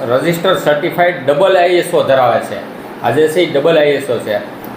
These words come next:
ભારતમાં ધાન્ય રક્ષકને ડબલ્યુ એસ ઓ એ માત્ર એક જ કંપનીને આને સર્ટિફિકેટ છે.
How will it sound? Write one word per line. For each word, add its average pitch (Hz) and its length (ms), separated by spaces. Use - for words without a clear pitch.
ભારતમાં 190 800
ધાન્ય 160 300
રક્ષકને 190 840
ડબલ્યુ 196 340
એસ 190 240
ઓ 190 80
એ 196 360
માત્ર 180 340
એક 170 480
જ 226 160
કંપનીને 196 640
આને 160 220
સર્ટિફિકેટ 131 580
છે. 107 200